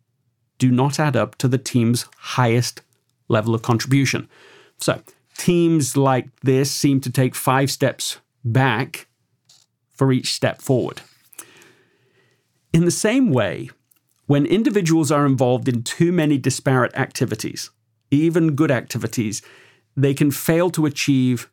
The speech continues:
their essential mission. And one reason for this is that the activities don't work in concert, so they don't add up into a meaningful whole.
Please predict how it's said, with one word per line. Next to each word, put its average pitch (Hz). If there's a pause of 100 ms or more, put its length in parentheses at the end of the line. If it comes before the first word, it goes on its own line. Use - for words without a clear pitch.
(560)
their 123
essential 117
mission. 110 (720)
And 143
one 185
reason 175
for 139
this 120
is 131
that 127
the 135
activities 143
don't 151
work 135
in 127
concert, - (520)
so -
they 139
don't 147
add 139
up -
into 156
a 139
meaningful 135
whole. 113